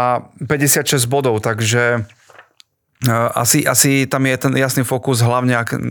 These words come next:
na zlepšenie asi aj tej útočnej fázy, keďže vieme, že, eh, v tomto smere ste mali vo viacerých zápasoch problémy. Vy ste sa dokázali dostať pred šestnástku aj do nej, ale potom, keď už prišlo k tej finálnej fázi, tak zrazu proste ako keby tí chalani,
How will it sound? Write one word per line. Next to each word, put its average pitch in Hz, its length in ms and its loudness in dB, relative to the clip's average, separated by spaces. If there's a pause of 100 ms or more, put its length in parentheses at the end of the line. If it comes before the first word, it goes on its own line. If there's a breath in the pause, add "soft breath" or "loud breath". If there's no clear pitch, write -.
(160)
na 127 160 0
zlepšenie 120 460 0
asi 117 300 0 (300 loud breath)
aj 120 200 0
tej 123 200 0
útočnej 127 480 0
fázy, 120 300 -2
keďže 127 260 -2
vieme, 123 280 0
že, 120 220 2
eh, - 1080 -2
v - 240 -8 (120)
tomto 147 300 0
smere 127 400 2
ste 123 200 -2
mali 117 540 2
vo 107 200 -2
viacerých 117 440 0
zápasoch 113 420 -2
problémy. 110 460 -2
Vy 113 120 0
ste 120 120 0
sa 120 100 2
dokázali 120 480 0
dostať 113 320 0
pred 117 220 -4
šestnástku 110 580 -2 (280 loud breath)
aj 139 180 0
do 139 140 2
nej, 135 200 2 (300 loud breath)
ale 127 180 0
potom, 131 300 0
keď 127 180 0
už 117 80 0
prišlo 123 280 -2
k - 120 -4
tej 117 80 0
finálnej 120 380 0
fázi, 113 320 -2
tak 107 280 -4
zrazu 113 460 0
proste 107 320 0
ako 107 140 -6
keby 117 240 -2
tí 110 140 -2
chalani, 113 440 0